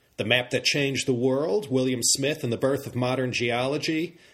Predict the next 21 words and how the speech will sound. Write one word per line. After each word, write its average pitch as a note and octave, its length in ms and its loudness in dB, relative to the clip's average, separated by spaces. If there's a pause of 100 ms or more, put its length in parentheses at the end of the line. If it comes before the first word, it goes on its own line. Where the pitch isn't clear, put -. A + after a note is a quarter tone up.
(180)
Krakatoa, F#3 840 0
The C#3+ 60 -8
Day C3+ 220 0
the C3 80 2
World C3 360 0
Exploded, C#3+ 760 -2
August A#2 320 -4
twenty-seventh, C3 640 -4
eighteen C3+ 380 -2
eighty-three, C3 720 -2
and B2 100 -4
most G#3+ 240 -4
recently, G#2+ 880 -2 (520)
The C3+ 60 0
Men C3+ 300 -2
Who B2+ 340 0
United A#2+ 480 -2
the - 60 -4
States, - 720 0 (520)
America's A2 600 -2
Explorers, D#3+ 760 -2